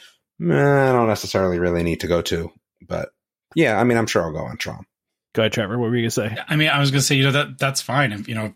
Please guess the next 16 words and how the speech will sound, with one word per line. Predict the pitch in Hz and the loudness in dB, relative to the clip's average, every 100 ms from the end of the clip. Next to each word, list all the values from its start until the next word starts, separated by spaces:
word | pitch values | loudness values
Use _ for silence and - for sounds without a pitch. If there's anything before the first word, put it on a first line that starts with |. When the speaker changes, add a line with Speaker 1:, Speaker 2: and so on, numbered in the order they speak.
| - | -10
Speaker 3:
if | 104 | -8
that's | 113 104 - - - | -4 -2 -2 -2 -2
Magic | 104 104 - - | -4 -2 -2 -2
Kingdom's | 117 104 92 | -4 -4 -4
not | 107 110 | -2 -2
your | 98 | -2
jam, | 87 104 117 | -2 0 0
that's | 95 90 | 0 -2
fine. | - 117 110 90 | -2 -2 -2 -4
But | 85 - - _ _ - - _ _ - | -6 -10 -12 _ _ -20 -20 _ _ -2
for | 131 | 0
those | 120 151 147 | 2 2 2
of | 135 | 2
us | 139 - | 0 0
that | 113 117 117 - | 0 -2 -2 -2
spend | - 131 131 123 120 113 | 0 0 2 4 2 0